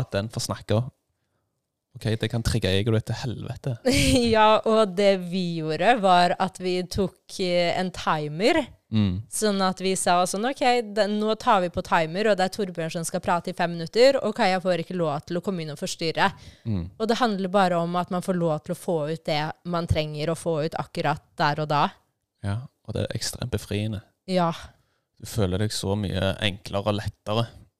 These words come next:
Speaker 2: Mm.
Speaker 1: Og det er jo noe hvis, ja, hvis man er i en parrelasjon, så kan man eksperimentere med det, om det gir
Speaker 2: Ja.
Speaker 1: noe effekt.
Speaker 2: For jeg tror jo at, eh, det er håp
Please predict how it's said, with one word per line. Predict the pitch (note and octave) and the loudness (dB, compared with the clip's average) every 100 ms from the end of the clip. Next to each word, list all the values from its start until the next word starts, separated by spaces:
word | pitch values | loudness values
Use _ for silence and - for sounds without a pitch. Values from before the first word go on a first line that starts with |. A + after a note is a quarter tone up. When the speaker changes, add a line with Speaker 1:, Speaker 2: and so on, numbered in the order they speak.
| _ | _
Speaker 2:
Mm. | G3+ F#3 D#3+ D#3+ - - _ _ _ | -4 -2 -2 -6 -10 -18 _ _ _
Speaker 1:
Og | - | -6
det | - | -2
er | A2 | -2
jo | |
noe | D#2+ E2+ | -4 -6
hvis, | G2+ - - - - - - | -6 -6 -8 -16 -20 -20 -16
ja, | - - - - | -16 -16 -20 -8
hvis | B2 | -2
man | C3 B2+ | 2 2
er | B2+ | 4
i | |
en | |
parrelasjon, | B2 A#2+ C3 C3+ G#2 | 4 4 2 0 -2
så | G#2+ | -4
kan | A2+ | -4
man | A2+ - | -4 -4
eksperimentere | - A2 G#2 G2+ G2 | -4 -4 -4 -2 -2
med | G2 F#2 A2 | -2 -2 -4
det, | A2+ | -6
om | G#2 G2 | -8 -4
det | F#2 | -4
gir | F#2+ G2+ | -2 0
Speaker 2:
Ja. | G#2 | 2
Speaker 1:
noe | F#2+ | 2
effekt. | F#2+ - - - - - _ _ | 2 0 -8 -12 -20 -20 _ _
Speaker 2:
For | - A#3+ | -4 -2
jeg | A#3 | -2
tror | - A#3 F#3+ | -2 -2 -2
jo | F#3 A3 B3 | 2 4 4
at, | - G#3+ - _ | 0 -4 -6 _
eh, | G#3+ G#3+ A3 - | 2 4 2 0
det | - G3 - | -10 -10 -6
er | G#3 F#3 F#3+ G3+ - - - | -2 -2 0 -2 -6 -6 -2
håp | F3+ F#3 A3 - | 2 2 2 -4